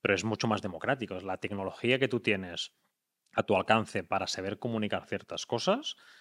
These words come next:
es mucho más fácil, mucho más económico y mucho más,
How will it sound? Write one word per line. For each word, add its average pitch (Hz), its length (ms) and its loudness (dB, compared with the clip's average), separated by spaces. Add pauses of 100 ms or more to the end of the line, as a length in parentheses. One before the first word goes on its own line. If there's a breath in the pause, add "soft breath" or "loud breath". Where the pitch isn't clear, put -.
(200 loud breath)
es 104 140 0
mucho 110 280 0
más 92 200 -2
fácil, 113 360 0
mucho 101 240 -4
más 92 160 -8
económico 120 600 -2
y 120 60 -4
mucho 101 320 -6
más, 98 420 -6